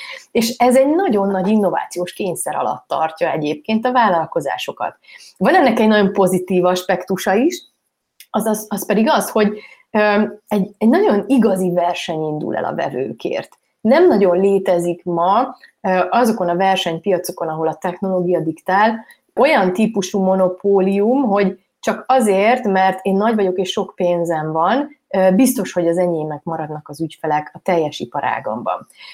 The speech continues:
Ugyanis ezek a kis startupok azt nézik, hogy a jelenlegi szolgáltatások és piacok világában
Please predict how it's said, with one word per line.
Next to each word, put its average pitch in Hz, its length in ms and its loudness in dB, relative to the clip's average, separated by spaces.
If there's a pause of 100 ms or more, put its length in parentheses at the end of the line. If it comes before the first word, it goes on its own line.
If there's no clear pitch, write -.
(120)
Ugyanis 226 440 4
ezek 220 240 0
a 220 80 -2
kis 359 220 4
startupok - 1000 -2 (240)
azt - 260 0
nézik, 175 480 0
hogy 180 160 0
a 175 40 4
jelenlegi 175 540 2
szolgáltatások 160 960 -4
és 170 160 -8
piacok 175 420 -4
világában 180 840 0